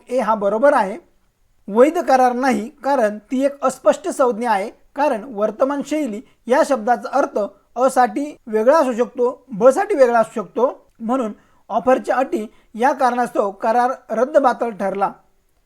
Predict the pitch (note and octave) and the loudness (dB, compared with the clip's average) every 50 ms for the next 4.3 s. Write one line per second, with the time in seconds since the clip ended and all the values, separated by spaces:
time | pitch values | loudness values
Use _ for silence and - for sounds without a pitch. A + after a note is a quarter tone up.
0 | _ _ _ _ _ _ _ _ - A3 A3 A3+ B3 B3+ B3 B3+ C#4+ C#4+ C#4 D#4+ | _ _ _ _ _ _ _ _ -4 -4 -2 -2 -2 -4 0 0 0 2 2 0
1 | D4+ D#4 C#4+ A#3+ - B3 B3+ A3+ G#3+ G3 G3+ C4 F4+ _ _ _ _ _ - B3 | 0 2 0 -2 -2 -2 -2 -2 -2 -2 -2 -6 -8 _ _ _ _ _ -4 -2
2 | C#4 D#4+ C#4+ A3+ A3 B3 - _ _ _ _ _ - F#3 E3 B3+ D#4 D4 E4 D4+ | 0 2 2 0 0 -4 -12 _ _ _ _ _ -12 -6 -2 -2 -2 0 0 -2
3 | D4 B3 G#3+ A3+ - _ A#3 E3+ F#3+ A3 C4 D4+ C#4 C4+ G#3 C4+ B3+ G3 F#3 A#3+ | -2 -2 -4 -6 -14 _ -12 -6 -2 0 2 2 2 0 2 0 -2 0 2 0
4 | B3 B3+ A3 G3 F#3+ | 0 0 -2 -6 -6